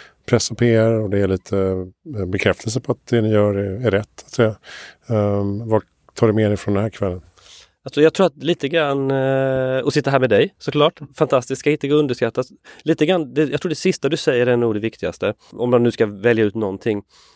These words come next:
Speaker 2: i ett sånt här litet team som vi ändå är, man viger hela sitt liv åt detta. Man jobbar ju som galning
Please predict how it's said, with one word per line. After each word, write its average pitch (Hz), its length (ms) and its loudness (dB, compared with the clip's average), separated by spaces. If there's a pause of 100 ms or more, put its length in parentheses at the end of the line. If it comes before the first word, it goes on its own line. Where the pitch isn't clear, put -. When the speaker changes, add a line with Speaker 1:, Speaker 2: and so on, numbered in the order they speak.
(240)
Speaker 2:
i 123 360 2
ett 135 180 -2
sånt 143 160 -4
här 113 500 0
litet 123 280 0
team 147 240 2
som 139 140 -4
vi 131 60 -2
ändå 127 160 -2
är, 120 340 2 (580)
man 123 240 2
viger 120 720 0 (340)
hela 131 200 4
sitt 135 180 -2
liv 127 200 2
åt 117 60 -6
detta. 127 220 -2
Man 113 160 0
jobbar 120 300 -2
ju 110 200 -4
som 110 300 -6
galning 123 480 0